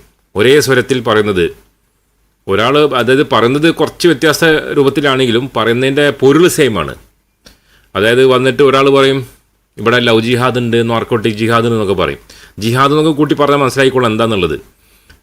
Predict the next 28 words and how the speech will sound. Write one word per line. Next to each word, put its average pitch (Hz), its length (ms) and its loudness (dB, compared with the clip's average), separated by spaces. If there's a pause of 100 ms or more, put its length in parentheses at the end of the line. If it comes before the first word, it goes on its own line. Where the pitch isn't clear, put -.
(220)
അപ്പോൾ 135 160 0
അത് 156 100 2
മുസ്ലിങ്ങളെ 151 500 0
ചൂണ്ടിയിട്ടാണ് 135 460 2
പറയുന്നത്. 82 460 -2 (640)
പിന്നെ 131 180 2
അതേപോലെ 151 320 2
തന്നെ 147 160 2
വേറൊരാൾ 135 440 2
വന്നിട്ട് 131 240 2
പറയും, 127 340 0 (760)
"മുസ്ലിമായി 143 400 0
ജനിച്ചോ 135 680 0 (260)
അയാൾ 120 340 0
തീവ്രവാദിയാണ്, 107 680 0
എല്ലാവരും 120 300 0
മുസ്ലിം, 110 340 -2
എല്ലാവരും 113 320 -2
പാകിസ്ഥാനിലേക്ക് 104 500 -2
പോകണമെന്ന്" 95 260 -2
പറയും. 73 220 -6 (1040)
പിന്നെ 139 200 2
വേറൊരാൾ 156 340 4
വന്നിട്ട് 147 200 4
പറയും, 143 320 2 (380)
"മദർസയിൽ 139 460 2
പഠിച്ചവർ 135 340 0
മുഴുവനും 135 720 2